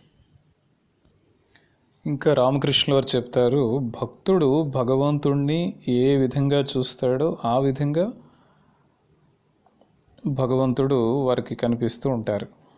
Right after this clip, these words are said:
అదే విధంగా అంటే, ఒకసారి ఒక వ్యక్తి అడవిలోకి వెళ్ళి ఒక చెట్టు మీద ఒక చిన్న జంతువుని చూశాడంట. అతను తిరిగి వచ్చి మరొక వ్యక్తితో విషయం అంతా చెప్పాడు.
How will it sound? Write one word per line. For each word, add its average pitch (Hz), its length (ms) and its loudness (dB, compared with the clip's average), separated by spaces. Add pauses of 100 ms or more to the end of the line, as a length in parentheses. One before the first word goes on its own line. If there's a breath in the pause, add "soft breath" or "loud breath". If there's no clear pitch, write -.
(1160 soft breath)
అదే 139 280 2
విధంగా 147 460 2
అంటే, 127 540 0 (920)
ఒకసారి 139 720 0
ఒక 139 220 0
వ్యక్తి 127 580 0 (600)
అడవిలోకి 127 460 2
వెళ్ళి 120 420 2 (640)
ఒక 147 300 -2
చెట్టు 131 240 -2
మీద 139 240 0
ఒక 156 160 0 (140)
చిన్న 127 180 0
జంతువుని 123 540 0
చూశాడంట. 107 520 -4 (920 soft breath)
అతను 165 260 -2
తిరిగి 147 260 2
వచ్చి 151 260 0
మరొక 139 280 2
వ్యక్తితో 127 720 0 (680 soft breath)
విషయం 139 360 0
అంతా 127 220 0
చెప్పాడు. 110 480 -2